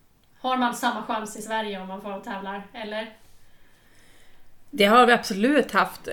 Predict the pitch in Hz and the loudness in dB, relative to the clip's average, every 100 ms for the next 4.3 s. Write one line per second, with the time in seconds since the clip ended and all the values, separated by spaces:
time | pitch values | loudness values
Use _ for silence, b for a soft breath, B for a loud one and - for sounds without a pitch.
0 | - - 175 220 254 185 190 - 196 180 | -4 -2 4 6 6 2 -4 -4 -2 -2
1 | 175 - 196 311 190 165 - - 202 - | -6 -2 0 2 0 -2 -10 -14 -6 -2
2 | 208 202 190 226 233 208 208 180 180 180 | 0 0 2 4 4 2 0 0 0 -2
3 | - - - - - 226 220 175 175 - | -6 -8 -8 -4 0 2 2 0 -4 -6
4 | 175 175 | -6 -4